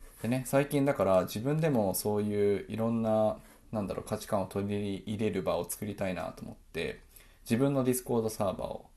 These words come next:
立ててね、友達を呼んで、そこでは音楽とか、アート、カメラ、映画、ファッション、YouTube、ポッドキャスト、テクノロジー、えー、ファイナンシャル、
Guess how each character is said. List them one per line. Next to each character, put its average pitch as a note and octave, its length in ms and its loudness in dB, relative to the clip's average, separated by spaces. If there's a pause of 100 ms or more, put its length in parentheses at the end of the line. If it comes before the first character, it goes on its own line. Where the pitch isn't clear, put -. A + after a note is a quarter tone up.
(240)
立 - 160 -10
て - 100 -14
て - 60 -14
ね、 - 180 -12 (300)
友 G2+ 200 -4
達 F#2+ 300 -2
を F2+ 320 -4
呼 G2+ 80 -6
ん G2+ 200 -6
で、 F2 220 -6 (540)
そ - 100 -8
こ A2 120 2
で G#2 100 4
は F2 140 4
音 G#2 180 0
楽 - 180 -6
と - 120 -12
か、 - 320 -10 (380)
ア F2 240 -2
ー - 80 -10
ト、 - 100 -12
カ - 180 -8
メ E2 160 -6
ラ、 - 220 -6 (120)
映 A#2 300 -8
画、 E2 160 -4
フ - 120 -8
ァ G#2 40 -2
ッ G2+ 40 -6
シ - 180 -10
ョ G#2 40 -10
ン、 G#2+ 100 -10
YouTube、 G#2+ 460 -6
ポ G#2 120 -8
ッ - 60 -12
ド A#2 60 -12
キ A2 100 -12
ャ G2+ 40 -10
ス - 60 -14
ト、 - 100 -12
テ F#2+ 100 -12
ク - 120 -8
ノ A2 100 0
ロ G2+ 100 0
ジ E2 120 -8
ー、 - 260 -16 (400)
え G2+ 340 -10
ー、 - 80 -16
フ G#2 60 -4
ァ G#2 80 0
イ A2 40 2
ナ G#2 140 0
ン G#2 80 -4
シ G#2 100 -6
ャ G2 60 0
ル、 F#2+ 240 0